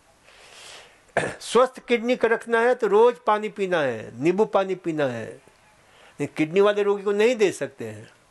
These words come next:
तो इन सारी बातों को हमें ध्यान में रखेंगे, किडनी को बचाने का प्रयोग करेंगे। ट्रीटमेंट में कुछ ट्रीटमेंट बहुत उपयोगी है। कल एक सज्जन आए मेरे पास, उनको किडनी का,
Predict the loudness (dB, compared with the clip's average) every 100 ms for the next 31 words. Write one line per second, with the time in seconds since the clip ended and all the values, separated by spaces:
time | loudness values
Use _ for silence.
0 | _ _ _ _ _ _ _ _ _ -20
1 | _ -20 -20 -20 -20 _ _ _ 2 4
2 | 4 0 _ -20 -20 _ 0 0 2 0
3 | 0 2 2 2 -2 -4 -2 0 -2 -4
4 | -2 -4 -2 -4 -4 -4 -4 -4 -4 -8
5 | -4 -4 -4 -4 -4 -4 -2 -4 -6 -4
6 | -2 -2 0 -2 -2 -4 -6 -8 -18 _
7 | _ _ _ _ -20 -20 -20 -6 0 0
8 | 2 2 2 0 -2 -2 -8 2 2 2
9 | 0 -2 0 -4 0 2 2 2 -2 -6
10 | -4 -2 0 0 -2 -2 0 0 2 0
11 | 0 -2 -2 -4 -6 -10 _ _ _ -20
12 | -20 -8 -2 -2 0 -2 0 0